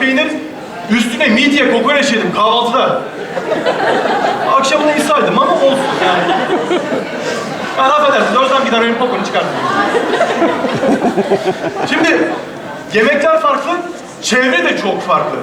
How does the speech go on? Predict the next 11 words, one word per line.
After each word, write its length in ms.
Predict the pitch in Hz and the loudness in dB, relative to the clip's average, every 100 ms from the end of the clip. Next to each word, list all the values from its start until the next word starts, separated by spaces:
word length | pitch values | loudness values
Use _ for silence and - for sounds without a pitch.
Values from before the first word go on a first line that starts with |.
| - - - | -8 -10 -2
Yani 220 | 247 - | 0 2
bir 160 | 285 277 | 0 0
Türkiye 300 | 302 - 220 | -2 0 2
göre 220 | 262 269 | 2 4
bence 220 | 285 269 247 | 4 2 2
burası 220 | 233 214 - | 2 0 2
fazlasıyla 640 | 254 254 277 269 277 202 | 2 4 2 0 0 0
pastoral. 400 | 196 - 165 143 120 - - - - - - | 2 0 -2 -2 -4 -8 -12 -12 -12 -10 -2
Her 180 | 247 262 | 0 2
yer 220 | 254 240 | 2 2
yemyeşil, 540 | 208 226 220 185 - | 2 2 2 0 0